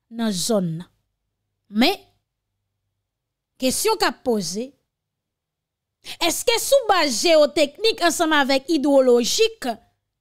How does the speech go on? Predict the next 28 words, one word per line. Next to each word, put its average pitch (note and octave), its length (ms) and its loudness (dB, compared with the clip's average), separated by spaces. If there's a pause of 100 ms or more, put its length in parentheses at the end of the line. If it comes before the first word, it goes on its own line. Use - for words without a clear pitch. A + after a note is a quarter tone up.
(240)
<laughs> - 1300 -10
li F4 120 4
pa G4 200 0
rekòmande D#4 640 2
tou G4 300 2
pou C4 400 -2
Lapwiblik A#3 640 -2
Dominikèn B3 580 -4
pwiske C4+ 320 -6
yo A3 80 -4
gen A#3 220 -6
onz A#3 340 -8
kanal? A#4 440 -14 (1200)
Ba B3+ 140 -6
m C4 120 -4
ti B3+ 180 -8
li A#3+ 140 -4
myen G3 300 -6
non. - 60 -20 (840)
Ann G#3+ 220 -6
kite F#3+ 280 -12
sa C4 280 -12
la, E4 180 -16
sa G3+ 260 -12
se A3 260 -12
en. D4 180 -18 (1400)
Dosye A#4+ 460 0
sa F#4 280 -2